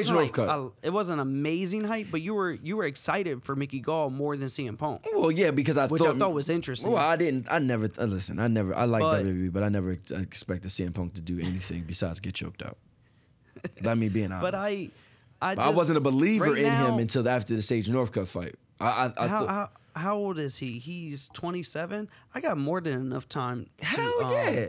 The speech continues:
Speaker 2: He's twenty-seven
Speaker 1: uh, to,
Speaker 2: and he's
Speaker 1: to
Speaker 2: only eight,
Speaker 1: appreciate this guy.
Speaker 2: and he's only eight
Speaker 1: I'm
Speaker 2: fights in
Speaker 1: just
Speaker 2: his entire professional career. Not, not,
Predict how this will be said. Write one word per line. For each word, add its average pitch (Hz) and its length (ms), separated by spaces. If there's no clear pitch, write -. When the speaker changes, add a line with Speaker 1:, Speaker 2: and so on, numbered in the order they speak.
Speaker 2:
He's 247 160
twenty-seven 330 480
Speaker 1:
uh, - 40
to, 269 40
Speaker 2:
and 277 80
he's 269 80
Speaker 1:
to 262 80
Speaker 2:
only 294 160
eight, - 60
Speaker 1:
appreciate 202 440
this 131 140
guy. 104 300
Speaker 2:
and 233 100
he's 262 100
only 285 280
eight 220 180
Speaker 1:
I'm 139 100
Speaker 2:
fights 233 240
in 202 100
Speaker 1:
just 190 120
Speaker 2:
his - 40
entire 175 440
professional 160 540
career. 143 340
Not, 170 300
not, 214 280